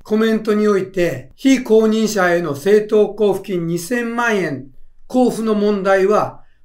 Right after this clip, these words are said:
国民の理解を得られなくなって、批判が非常に強くなったと。選挙で負けた要因となったのは間違いないと、旨述べていました。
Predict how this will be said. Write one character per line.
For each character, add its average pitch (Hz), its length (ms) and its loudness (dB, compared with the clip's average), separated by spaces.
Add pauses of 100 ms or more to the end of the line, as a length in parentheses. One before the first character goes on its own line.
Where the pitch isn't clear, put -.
国 240 500 0
民 233 100 -4
の 220 360 -6
理 247 160 2
解 208 260 2
を 143 200 -4
得 156 180 -4
ら 240 160 4
れ 277 80 4
な 254 160 2
く 196 100 -6
な 160 140 -4
っ - 160 -16
て、 170 400 -4
批 247 200 4
判 240 160 4
が 226 80 0
非 202 200 -4
常 247 180 2
に 233 140 -6
強 247 240 -2
く 185 80 -4
な 156 80 -4
っ 123 80 -14
た 123 100 -14
と。 - 160 -20 (240)
選 277 360 2
挙 226 120 0
で 190 80 2
負 185 180 2
け 214 120 -2
た 214 200 2
要 226 240 2
因 220 280 -4 (420)
と 240 120 -2
な 226 160 0
っ 226 100 -8
た 175 100 -4
の 190 140 0
は 156 120 0
間 156 180 -2 (340)
違 - 20 2
い 165 60 -2
な 202 200 4
い 185 140 -2
と、 - 280 -16 (180)
旨 233 240 6
述 180 160 2
べ 180 100 2
て 214 160 2
い 165 60 2
ま 151 100 -6
し - 80 -10
た。 - 240 -16